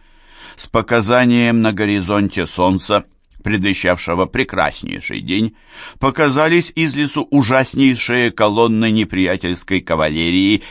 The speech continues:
чернеющие подобно тучам, подходящим к нашему левому флангу, и из он их вдруг близко, как молния за молнией, одна за другой и с громом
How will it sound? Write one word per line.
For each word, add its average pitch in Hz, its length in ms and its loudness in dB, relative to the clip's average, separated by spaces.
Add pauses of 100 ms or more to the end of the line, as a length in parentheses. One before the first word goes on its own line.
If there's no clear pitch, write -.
(120)
чернеющие 113 1000 0
подобно 110 560 0
тучам, 135 540 -2
подходящим 101 720 -2
к - 20 -8
нашему 90 460 0
левому 82 440 0
флангу, 85 520 0
и 117 160 0
из 95 180 -4
он 135 220 2
их 110 80 -2
вдруг 123 340 -4
близко, 110 360 -4
как - 180 -2
молния 117 420 0
за 107 160 0
молнией, 120 540 0
одна 110 340 2
за 107 140 -2
другой 107 500 -2
и 101 60 0
с 95 80 -4
громом 127 580 2